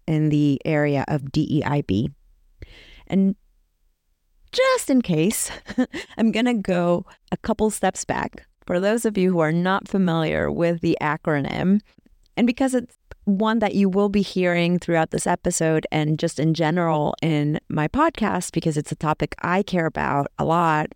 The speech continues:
it's part of my prior work, D E I, or better yet, D E I B, stands for Diversity, Equity, Inclusion, and Belonging. It's very much a term that is used in the corporate world,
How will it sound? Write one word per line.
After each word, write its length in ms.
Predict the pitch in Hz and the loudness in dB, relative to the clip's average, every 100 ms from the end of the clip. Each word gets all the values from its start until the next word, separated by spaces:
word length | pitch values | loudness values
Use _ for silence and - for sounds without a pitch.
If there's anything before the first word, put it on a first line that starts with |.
| - | -6
it's 300 | 151 - - | -6 -6 -10
part 260 | - 160 | -4 -2
of 60 | 151 | 0
my 340 | 147 139 139 - - - - - - - | -2 0 -2 -4 -14 -20 -20 -20 -20 -6
prior 320 | 175 151 143 | -2 0 0
work, 500 | 160 170 156 - - - - - - _ - 175 | 2 2 2 -2 -8 -10 -20 -20 -20 _ -2 -2
D 240 | - 269 - | 2 2 4
E 160 | 226 208 - | 2 2 0
I, 640 | 185 175 - - 214 208 _ | -2 -2 -2 -2 -2 -2 _
or 120 | 160 156 | -2 -2
better 340 | - 156 143 | 0 0 2
yet, 380 | 147 190 156 - _ - | 2 2 0 -4 _ -4
D 200 | 175 170 | -2 0
E 140 | 165 156 | 0 -2
I 320 | 139 139 135 - _ | -2 0 0 -2 _
B, 480 | 220 208 156 151 - _ | 0 2 2 0 -2 _
stands 500 | - - 185 170 165 | -18 -4 0 0 -2
for 220 | - 156 | 0 0
Diversity, 720 | 156 165 196 214 - 196 185 - | 0 -2 0 -2 0 0 0 0
Equity, 480 | 156 - 147 139 - | -6 -2 -2 0 0
Inclusion, 680 | 156 151 147 139 - 64 - - | -2 0 0 0 -2 -4 -6 -4
and 100 | 143 | -4
Belonging. 420 | 82 - - - _ _ _ - - - | -2 -4 -8 -20 _ _ _ -20 -20 -4
It's 200 | 208 196 | -4 -2
very 380 | 185 240 247 285 | -2 0 2 4
much 260 | 233 185 - | 2 0 -2
a 60 | 175 | -6
term 400 | - 185 170 175 | -4 -2 0 0
that 120 | 160 | 0
is 140 | 156 147 | 0 2
used 180 | 151 | 2
in 100 | 151 | 0
the 80 | 147 | -2
corporate 520 | - 180 180 160 156 | -4 -2 0 0 0
world, 460 | - 95 131 180 - | 0 0 2 0 -4